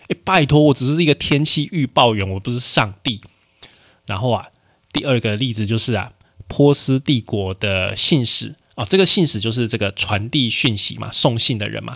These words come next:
因为你也知道古代嘛，波斯帝国嘛，他只能用靠人的双腿这样跑来跑去，去传达讯息哦。这个波斯帝国的信使啊，他们跑回来，跑回来跟这个波斯的这个皇帝啊，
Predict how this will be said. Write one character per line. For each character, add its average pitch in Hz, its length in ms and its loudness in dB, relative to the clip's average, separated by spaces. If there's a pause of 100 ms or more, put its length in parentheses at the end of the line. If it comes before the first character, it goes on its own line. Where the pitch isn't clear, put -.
因 127 100 -8
为 117 40 -4
你 110 80 -4
也 107 80 -2
知 113 160 -8
道 117 240 4
古 101 200 -12
代 123 160 2
嘛， 98 120 -4
波 113 180 -4
斯 - 160 -4
帝 120 160 -2
国 - 160 -8
嘛， 113 140 -8
他 - 160 -8
只 - 160 -10
能 95 120 -6
用 117 220 -4 (300)
靠 120 180 0
人 104 220 -2
的 107 80 -4
双 127 240 0
腿 123 120 -4
这 110 120 -4
样 117 80 -4
跑 - 180 -6
来 95 100 -4
跑 - 160 -6
去， - 160 -6
去 123 160 -6
传 107 360 -4
达 95 180 -2
讯 117 240 0
息 - 200 -2
哦。 113 80 -16 (520)
这 226 100 -4
个 196 80 4
波 202 300 4
斯 190 180 -2
帝 185 160 -2
国 131 140 0
的 120 100 2
信 151 240 4
使 110 180 -2
啊， 95 60 -2
他 120 120 2
们 117 180 0 (320)
跑 113 260 4
回 139 140 6
来， 117 280 2 (280)
跑 113 180 0
回 123 80 4
来 117 120 2
跟 120 240 0
这 131 100 -2
个 110 360 0
波 120 220 -6
斯 120 200 -2
的 107 80 0
这 110 100 -6
个 113 80 -4
皇 107 320 -4
帝 135 160 -2
啊， 104 160 -4